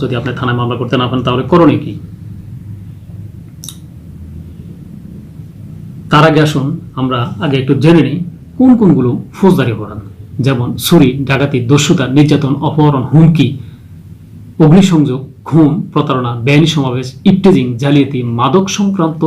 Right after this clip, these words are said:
ইত্যাদি অপরাধমূলক কর্মকাণ্ড থেকে উদ্ভূত মামলাসমূহ। যিনি থানায়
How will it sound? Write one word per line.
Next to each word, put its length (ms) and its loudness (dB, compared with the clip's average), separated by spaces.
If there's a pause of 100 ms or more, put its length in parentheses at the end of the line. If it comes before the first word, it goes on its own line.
(160)
ইত্যাদি 420 0 (140)
অপরাধমূলক 540 0 (120)
কর্মকাণ্ড 420 -2 (100)
থেকে 220 -2
উদ্ভূত 220 -4 (120)
মামলাসমূহ। 520 -6 (1700)
যিনি 260 8
থানায় 300 2